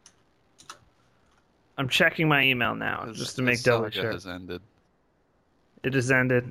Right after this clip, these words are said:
Speaker 1: Okay. Well, thanks for watching. Uh, episode one fifty-eight has come to a close after a bunch of lactating occurred. And, uh,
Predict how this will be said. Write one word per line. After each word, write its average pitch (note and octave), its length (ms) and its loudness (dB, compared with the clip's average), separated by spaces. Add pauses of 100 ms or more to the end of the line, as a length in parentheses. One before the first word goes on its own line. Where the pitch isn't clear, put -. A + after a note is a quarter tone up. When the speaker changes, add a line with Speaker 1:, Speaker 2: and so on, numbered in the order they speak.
(160)
Speaker 1:
Okay. - 380 -16 (640)
Well, F#3+ 280 4 (760)
thanks E3+ 180 0
for E3 100 2
watching. D#3 460 4 (680)
Uh, A#2 220 0
episode B2+ 260 2
one B2+ 140 4
fifty-eight A#2+ 560 0
has A2+ 120 -6
come A#2 240 0
to A2+ 140 0
a G#2 40 -2
close G#2+ 640 2 (100)
after A#2+ 340 0
a G#2 40 -2
bunch G#2+ 260 -2
of C3+ 80 -14
lactating G#2+ 640 0 (240)
occurred. G#2+ 380 -2 (380)
And, A#2 300 6
uh, A2+ 380 6